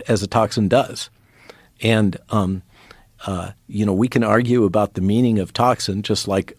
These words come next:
so much of the rest of our language has been perverted during this. But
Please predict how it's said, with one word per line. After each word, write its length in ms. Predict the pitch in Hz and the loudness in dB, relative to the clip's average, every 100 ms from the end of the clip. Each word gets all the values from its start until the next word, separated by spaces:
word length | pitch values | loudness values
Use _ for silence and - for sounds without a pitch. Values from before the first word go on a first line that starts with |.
| - | -8
so 180 | - 107 | -2 -2
much 220 | 107 - | -2 -4
of 60 | |
the 80 | 90 | -4
rest 240 | 98 120 117 | -2 -2 -2
of 60 | |
our 120 | 95 | -2
language 380 | 87 87 92 78 | -2 -4 -4 -4
has 140 | 92 - | -6 -8
been 180 | 90 | -8
perverted 500 | 80 82 73 82 95 | -10 -10 -8 -6 -6
during 300 | 92 80 80 | -6 -8 -10
this. 360 | 78 95 - - _ - - - - 95 | -10 -8 -10 -12 _ -20 -20 -20 -14 -4
But 240 | 95 98 | -2 -2